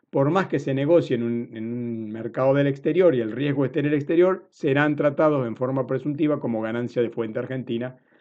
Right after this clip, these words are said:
y estarán alcanzados en ese, en ese caso.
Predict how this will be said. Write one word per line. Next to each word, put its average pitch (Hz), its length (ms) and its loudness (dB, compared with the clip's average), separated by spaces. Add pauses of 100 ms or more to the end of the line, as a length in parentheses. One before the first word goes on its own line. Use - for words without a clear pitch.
(200)
y 127 320 -4
estarán 107 400 -8
alcanzados 98 680 -8 (240)
en 98 220 -16
ese, 90 420 -14
en 92 80 -12
ese 90 200 -14
caso. 71 320 -20